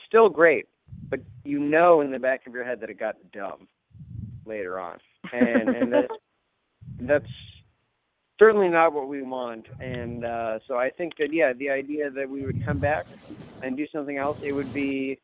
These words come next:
Speaker 1: uh, it would be like, in the model of, of shows like, like True Detective and Fargo, except for that are disastrous second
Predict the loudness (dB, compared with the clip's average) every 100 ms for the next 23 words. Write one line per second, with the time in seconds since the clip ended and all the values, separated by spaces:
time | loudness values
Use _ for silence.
0 | -18 -14 -12 -12 -16 -14 -6 -2 0 0
1 | 0 -2 -4 -4 -2 -2 -4 -2 0 0
2 | -2 -2 -4 -6 -16 -20 -20 _ _ _
3 | _ _ _ -10 -4 -4 -6 -20 -20 _
4 | _ _ -6 -4 -4 2 2 2 0 -2
5 | -4 -2 -2 -4 -4 2 4 6 4 2
6 | -2 -4 -8 -10 -8 -6 -4 -6 -8 -6
7 | -6 -6 -6 -2 -2 -2 -4 -4 -2 -4
8 | -4 -10 -12 -16 -4 -4 -2 -2 -2 -4
9 | -12 -8 -6 -4 -6 -12 -4 -4 -4 -8
10 | -12 -8 -6 -4